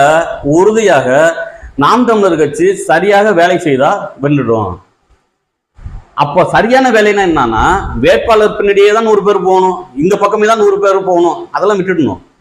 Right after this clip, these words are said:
விட்டுட்டு அந்த பகுதியில வந்து யார் யாருக்கு எந்தெந்த வேலை தெரியும், இப்ப என்னால வந்து ஊடகத்துல கொண்டு போக முடியும்னா ஊடகத்தை கொண்டு போயிடணும். அந்த பகுதியில உண்மையிலேயே நீங்க வந்து கட்டமைப்பு பண்ணி அந்த பகுதியில வந்து தம்பிகளை வச்சிருந்தா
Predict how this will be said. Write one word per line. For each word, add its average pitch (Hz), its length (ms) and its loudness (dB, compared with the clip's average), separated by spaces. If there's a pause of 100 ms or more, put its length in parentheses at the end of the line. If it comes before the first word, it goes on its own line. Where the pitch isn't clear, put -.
விட்டுட்டு 214 460 -2 (420)
அந்த 175 280 0
பகுதியில 240 460 0
வந்து 202 220 0
யார் 208 300 2
யாருக்கு 202 340 2
எந்தெந்த 233 360 2
வேலை 175 240 0
தெரியும், 131 420 -2 (200)
இப்ப - 180 -4
என்னால 185 280 0
வந்து 180 200 0
ஊடகத்துல 175 420 0
கொண்டு 156 180 0
போக 147 140 -2
முடியும்னா 220 280 0
ஊடகத்தை 240 280 0
கொண்டு 190 240 -2
போயிடணும். 131 360 -2 (280)
அந்த 165 240 2
பகுதியில 226 380 2
உண்மையிலேயே 214 480 2
நீங்க 233 180 -2
வந்து 202 160 -4
கட்டமைப்பு 185 400 -4
பண்ணி 165 420 -2
அந்த 160 220 -4
பகுதியில 202 340 0
வந்து 190 260 -4
தம்பிகளை 185 380 -2
வச்சிருந்தா 160 420 -4